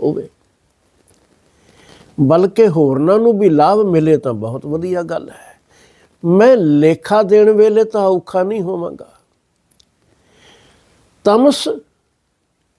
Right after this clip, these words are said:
ਤਮ ਨੂੰ ਵੀ ਆਖਦੇ ਨੇ ਹਨੇਰੇ ਨੂੰ,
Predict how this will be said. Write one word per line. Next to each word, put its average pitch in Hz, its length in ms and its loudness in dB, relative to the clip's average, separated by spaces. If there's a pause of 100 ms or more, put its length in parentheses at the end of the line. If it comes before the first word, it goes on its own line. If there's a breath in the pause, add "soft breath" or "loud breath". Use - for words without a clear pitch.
(240)
ਤਮ 190 240 4
ਨੂੰ 226 180 4
ਵੀ 220 180 2
ਆਖਦੇ 196 440 0
ਨੇ 185 160 -2
ਹਨੇਰੇ 151 480 0
ਨੂੰ, 147 180 -6